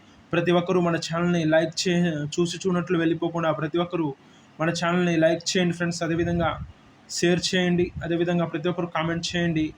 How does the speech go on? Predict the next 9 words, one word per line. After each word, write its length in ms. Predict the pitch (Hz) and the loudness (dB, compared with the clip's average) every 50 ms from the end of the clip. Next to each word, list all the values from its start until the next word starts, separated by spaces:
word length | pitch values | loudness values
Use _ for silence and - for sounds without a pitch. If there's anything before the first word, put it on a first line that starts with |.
| - - 160 | -14 -8 -4
అదేవిధంగా 340 | 165 170 175 180 175 170 | -2 -2 0 0 0 -2
మర్చిపోకుండా 540 | 160 160 160 156 - - 180 170 180 180 175 | -2 -2 -4 -4 -6 -6 -4 -2 -2 0 0
ప్రతి 240 | 165 165 165 151 175 | 0 -2 -2 -2 -2
ఒక్కరూ 200 | 170 170 175 170 | -2 -2 -2 -2
మన 120 | 160 160 | -2 -2
ఛానల్ని 400 | 156 - - 165 170 170 165 156 147 - - - - - - - | -4 -4 -4 -2 0 0 0 -2 -2 -6 -8 -10 -12 -16 -18 -10
సబ్స్క్రైబ్ 540 | - - - - - - - 185 180 185 - | -4 -4 -4 -4 -2 -2 0 0 0 0 0
చేసుకోండి 300 | 180 175 - - 175 170 | -2 -2 -2 -2 -2 -2
ఫ్రెండ్స్. 260 | 170 165 156 - - | -2 -2 -4 -4 -6